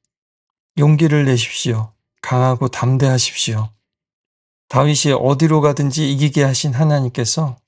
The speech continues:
우리도 이기게 하실 겁니다. 그리고 하나님께서 함께 하시는 싸움은 결국 예배로 이어지게 될 겁니다.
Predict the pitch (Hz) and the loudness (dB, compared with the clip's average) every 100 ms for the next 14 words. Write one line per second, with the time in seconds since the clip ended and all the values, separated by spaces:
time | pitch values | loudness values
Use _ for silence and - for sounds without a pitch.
0 | _ - 123 120 131 123 135 139 139 123 | _ -4 -2 0 -2 0 0 0 0 0
1 | 131 127 117 117 110 107 101 - _ _ | -2 -4 -2 -2 -2 -4 -6 -12 _ _
2 | _ _ _ _ _ _ _ _ _ 123 | _ _ _ _ _ _ _ _ _ -2
3 | 120 123 156 143 127 127 127 135 151 147 | 0 2 2 2 -2 -4 -2 -2 0 -2
4 | 131 - 123 120 123 113 113 110 104 _ | -2 -2 -2 -2 -2 -2 -2 -4 -6 _
5 | _ - 117 120 113 117 131 139 131 117 | _ -4 -2 -2 -2 0 2 2 2 2
6 | 117 113 - 117 110 107 113 107 110 101 | 2 0 -2 -4 -2 -4 -4 -4 -4 -8
7 | 95 | -10